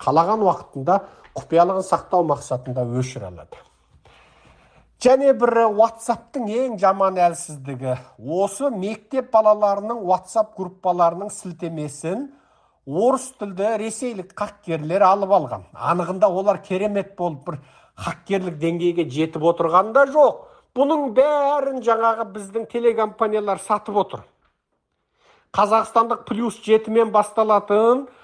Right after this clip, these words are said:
бүкіл WhatsApp группалардың сілтемесін олар автомат түрде бүкіл базадан жаңағы хаккерлерге беріп отыр. Немесе хаккерлерге базадан көріп отыратын қылып жасап қойған. Нәтижесінде қазақстандық бүкіл орта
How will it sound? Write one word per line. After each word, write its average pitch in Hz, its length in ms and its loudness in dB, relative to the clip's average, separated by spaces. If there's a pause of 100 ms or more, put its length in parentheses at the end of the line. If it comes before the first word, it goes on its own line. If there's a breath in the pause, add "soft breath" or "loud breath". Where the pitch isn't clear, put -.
(140 loud breath)
бүкіл 202 320 0
WhatsApp 214 440 0
группалардың 202 720 0
сілтемесін 220 800 -2
олар 214 360 2 (280 soft breath)
автомат 262 720 0 (100)
түрде 226 420 -6 (100)
бүкіл 226 360 -4
базадан 233 800 2
жаңағы 220 380 -2
хаккерлерге 208 680 -6
беріп 151 360 -8
отыр. 120 160 -14 (240 soft breath)
Немесе 226 380 0
хаккерлерге 220 760 -4
базадан 202 500 -2
көріп 220 400 2
отыратын 196 440 -6
қылып 170 240 -8
жасап 165 380 -8
қойған. 151 340 -8 (540 soft breath)
Нәтижесінде 247 840 0
қазақстандық 254 800 0
бүкіл 254 640 -2
орта 247 480 4